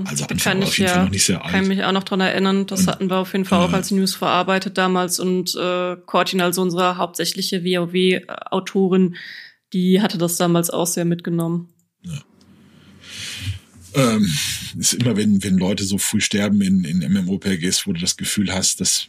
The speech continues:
Speaker 1: ist so ein, so ein naher Einschlag. Man kennt die Leute nicht persönlich, aber man hat so das Gefühl, die waren in einer, in einer ähnlichen Lebenssituation wie, wie man selbst. Ja, weil man hat ja dasselbe Spiel gespielt.
Speaker 2: Ja,
Speaker 1: Ähm,
Speaker 2: das ist,
Speaker 1: und dann ist das eigentlich immer so, was nahe geht.
Speaker 2: das ist ja auch die ganze Magie, in Anführungsstrichen, von Content-Creatern. Du verfolgst ja auch so ein bisschen die Leute mit und das Leben und in der Regel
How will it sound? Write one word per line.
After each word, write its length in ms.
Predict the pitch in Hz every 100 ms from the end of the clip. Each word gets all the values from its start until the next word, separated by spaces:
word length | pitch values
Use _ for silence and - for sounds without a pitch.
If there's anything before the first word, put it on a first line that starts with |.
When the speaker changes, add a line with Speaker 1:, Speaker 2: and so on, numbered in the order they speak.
| -
Speaker 1:
ist 200 | - -
so 80 | 98
ein, 180 | 90
so 240 | 78 87 95
ein 80 | 90
naher 300 | 82 90 -
Einschlag. 440 | 113 - 85 -
Man 120 | 82
kennt 220 | - 104
die 100 | 98
Leute 200 | 104 101
nicht 180 | 101 -
persönlich, 600 | 98 87 98 123 117 85
aber 80 | 92
man 140 | 92
hat 100 | 92
so 100 | -
das 140 | 101 -
Gefühl, 360 | 98 - 101
die 140 | 98 92
waren 160 | 92
in 60 | 85
einer, 180 | 92 90
in 240 | - 92
einer 200 | 76 95
ähnlichen 360 | 76 98 - 87
Lebenssituation 680 | 113 117 110 107 - 98
wie, 160 | 95 98
wie 120 | 98
man 180 | 98 95
selbst. 440 | 92 131 147 - _ _
Ja, 100 | -
weil 80 | 90
man 100 | 95
hat 80 | 95
ja 60 | 101
dasselbe 240 | - 95
Spiel 240 | - 135
gespielt. 460 | 143 139 127 127 123 - - - - -
Speaker 2:
Ja, 220 | 170 175 190
Speaker 1:
Ähm, 220 | 185 -
Speaker 2:
das 140 | 180
ist, 180 | 78 -
Speaker 1:
und 60 | 98
dann 80 |
ist 140 | 95 -
das 120 | -
eigentlich 220 | 95 -
immer 160 | 101 98
so, 160 | 95
was 160 | 92 -
nahe 280 | 95 104 98
geht. 120 | 85
Speaker 2:
das 140 | 78
ist 60 | -
ja 160 | 190 180
auch 80 |
die 120 | 175 190
ganze 360 | 185 190 196
Magie, 500 | 190 180 175 196 214
in 120 | 202
Anführungsstrichen, 800 | 175 196 190 190 190 - 190 190
von 360 | 180 180 175 175
Content-Creatern. 1120 | - 185 190 190 - 170 165 175 185 170 170
Du 280 | 175 175 170
verfolgst 600 | - 185 185 226 - -
ja 120 | 190
auch 80 | 190
so 160 | - 185
ein 60 |
bisschen 260 | 185 - 185
die 80 | 180
Leute 340 | 175 180 -
mit 220 | 185 220
und 140 | 185 170
das 180 | -
Leben 400 | 170 208 208 208
und 240 | 208 180 175
in 100 | 175
der 140 | 170
Regel 440 | 180 185 180 180